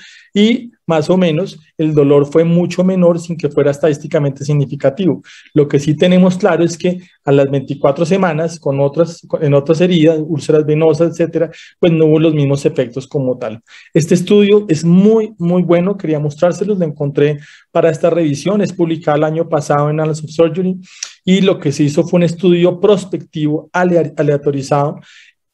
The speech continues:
entre del año dos mil quince y el año dos mil dieciocho. Se lograron, em, <clears throat> eh, capturar cuatrocientos cincuenta y seis pacientes,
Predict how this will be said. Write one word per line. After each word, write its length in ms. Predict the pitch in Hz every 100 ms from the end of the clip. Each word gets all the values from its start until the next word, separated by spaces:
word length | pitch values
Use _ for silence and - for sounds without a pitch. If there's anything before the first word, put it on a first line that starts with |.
| -
entre 640 | 160 147 151 147 147 -
del 240 | 139 156 151
año 240 | 160 170
dos 140 | 196 170
mil 180 | 165
quince 400 | 156 208 208 202
y 120 | 196 160
el 120 | 147
año 240 | 139 156
dos 80 | 165
mil 160 | 151 143
dieciocho. 560 | 185 202 156 190 190
Se 480 | 175 165 156 151 147
lograron, 560 | 143 143 143 143 165 175 - - -
em, 720 | 170 156 147 143 131 127 123 -
<clears throat> 340 | 147 147 139 143 _ _ _ _ _ - -
eh, 460 | 135 143 135 131 135
capturar 540 | 151 - 143 139 143
cuatrocientos 600 | 175 165 151 147 156 151
cincuenta 320 | 180 175 165
y 40 | 139
seis 180 | 139 135
pacientes, 640 | 143 185 180 180 208